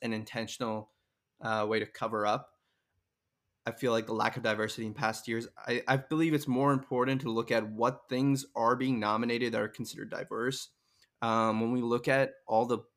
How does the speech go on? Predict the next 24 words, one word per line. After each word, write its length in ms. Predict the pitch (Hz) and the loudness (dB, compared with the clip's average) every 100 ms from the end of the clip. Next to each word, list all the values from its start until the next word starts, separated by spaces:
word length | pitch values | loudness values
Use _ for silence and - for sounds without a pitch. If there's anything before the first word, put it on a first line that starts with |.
| _ - | _ -2
Black 340 | 110 110 117 | 4 6 4
nominees, 720 | 117 117 113 104 110 120 131 - - - _ - | 2 2 0 -2 -2 0 -2 -4 -20 -20 _ -2
uh, 300 | 117 110 107 | 2 4 4
what 180 | 117 | 0
kind 200 | - 151 | 0 0
of 120 | 147 147 | 0 0
projects 420 | 101 117 113 - | 0 0 -2 -6
are 120 | 117 110 | -2 0
they 140 | 110 | 0
being 240 | 107 110 | 0 -4
put 220 | 107 123 117 | -2 -2 0
in? 300 | 98 101 - _ - | -2 -4 -10 _ -8
Is, 160 | 120 117 | -8 -6
does, 180 | 120 107 123 | -8 -4 -4
does 140 | 120 | -2
it 80 | 131 | 4
always 280 | 120 127 131 | 4 4 4
have 140 | 123 | 2
to 80 | 120 | 0
do 220 | 110 123 | -4 -2
with 240 | 120 110 - _ _ | 0 -2 -4 _ _
race-related 640 | 110 110 110 113 110 110 104 | -2 -2 -2 -2 0 0 -2
issues 480 | 120 131 113 110 104 | -2 -2 -4 -4 -4
like 240 | 107 - | -8 -8